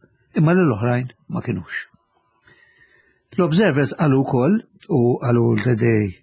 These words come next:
felt strongly about it, li l-kwistju-, li l-mistoqsija li tqedet quddiem il-, il-votanti kienet ambigwa, eh, u forsi ma nftemitx sew minn ħafna votanti. Inħabba li kienet trid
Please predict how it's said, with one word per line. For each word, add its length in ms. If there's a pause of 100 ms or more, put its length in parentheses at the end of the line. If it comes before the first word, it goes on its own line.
felt 260
strongly 360
about 300
it, 160
li 80
l-kwistju-, 560
li 180
l-mistoqsija 760 (540)
li 160
tqedet 480
quddiem 440 (100)
il-, 440 (280)
il-votanti 520
kienet 380
ambigwa, 600 (1120)
eh, 200
u 60
forsi 340
ma 120
nftemitx 680
sew 460 (140)
minn 340 (340)
ħafna 300
votanti. 500 (400)
Inħabba 500
li 180
kienet 460 (460)
trid 460